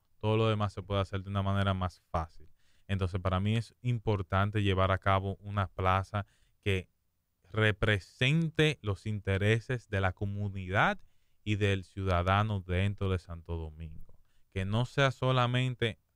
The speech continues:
ah, esto es para, eh, la, la parte más rica y esto es para la parte más pobre. No, yo considero que todo el mundo debe tener lo mejor,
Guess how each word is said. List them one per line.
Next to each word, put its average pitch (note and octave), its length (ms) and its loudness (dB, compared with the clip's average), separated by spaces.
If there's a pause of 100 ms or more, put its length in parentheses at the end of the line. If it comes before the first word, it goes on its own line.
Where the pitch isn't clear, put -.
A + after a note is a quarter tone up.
ah, A2+ 340 0
esto G2+ 340 -4
es G2+ 100 -2
para, G2 680 2
eh, F#2 260 -4
la, F2 480 -4
la E2 240 -20
parte G2 260 -6
más G#2 260 -2
rica E3+ 400 -2 (340)
y G2 100 -4
esto G#2 280 0
es G#2 60 -2
para G2 180 -2
la F2+ 40 -2
parte F2+ 260 -8
más E2+ 200 -14
pobre. D#2 320 -20
No, D#2+ 200 -20
yo F#2 100 -12
considero G#2+ 440 0
que G2+ 100 -4
todo A#2+ 300 0
el A#2+ 80 0
mundo A2 460 2
debe G2+ 140 4
tener G#2+ 240 0
lo A2 220 2
mejor, A2 540 2